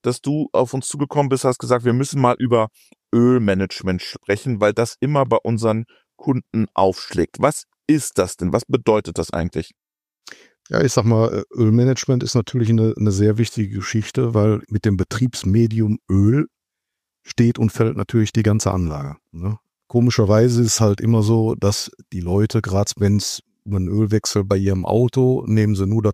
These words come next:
Speaker 2: teuerste Öl. In der Hydraulik wird es halt immer irgendwie so ein bisschen vernachlässigt, wo man gesagt hat, können wir denn nicht was nachkippen oder die Anlage läuft denn, warum sollen wir das überprüfen?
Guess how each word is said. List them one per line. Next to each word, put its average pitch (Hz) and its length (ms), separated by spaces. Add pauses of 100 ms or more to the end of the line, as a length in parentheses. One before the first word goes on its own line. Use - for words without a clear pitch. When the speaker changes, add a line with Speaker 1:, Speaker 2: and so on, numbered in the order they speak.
Speaker 2:
teuerste 110 460
Öl. 127 340 (800)
In 104 140
der 92 100
Hydraulik 95 560
wird 107 160
es - 100
halt 98 180
immer 107 200
irgendwie 104 320
so 104 80
ein 101 40
bisschen 98 400
vernachlässigt, 101 920
wo 104 60
man 95 160
gesagt 92 300
hat, 90 120
können 95 160
wir 95 80
denn 90 140
nicht 90 160
was 92 140
nachkippen 101 680
oder 90 300 (440)
die 90 80
Anlage 101 460
läuft 117 400
denn, 117 340
warum 95 240
sollen 95 160
wir 98 80
das 87 160
überprüfen? 123 680